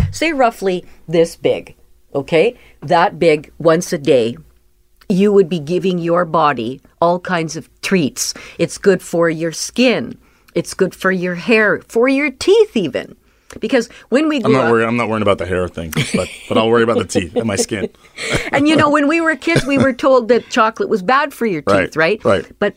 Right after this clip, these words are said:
Speaker 2: Well, that
Speaker 1: pure
Speaker 2: kind of chocolate, the chocolate that was available to us then,
Speaker 1: Right,
Speaker 2: like you
Speaker 1: because
Speaker 2: said,
Speaker 1: it was filled with sugar
Speaker 2: yeah.
Speaker 1: and additives.
Speaker 2: Right.
Speaker 1: I learned from a, a Belizean chocolate maker. I don't know if you watched the, uh, video on my YouTube channel, but he explains that, um,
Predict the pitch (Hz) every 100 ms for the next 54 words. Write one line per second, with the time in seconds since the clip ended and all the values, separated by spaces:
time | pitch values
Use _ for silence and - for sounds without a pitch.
0 | - 139 123 156 131 117 92 87 98 101
1 | 98 101 104 95 92 92 92 82 90 85
2 | 90 87 262 285 262 196 202 214 196 214
3 | 233 - 196 190 233 233 - 311 262 180
4 | 117 85 - 220 226 - 208 226 214 -
5 | 160 - - - 92 76 - - _ 220
6 | 254 254 254 254 247 - 214 185 165 165
7 | - 165 151 180 190 247 269 262 180 160
8 | 196 160 - 156 160 147 170 175 180 180
9 | 190 - 175 175 170 - - 175 165 147
10 | 165 180 170 160 151 156 151 160 196 -
11 | 175 - 156 147 139 160 - - 226 233
12 | 226 - - 202 202 220 220 - 190 170
13 | - - _ _ - - 170 165 156 117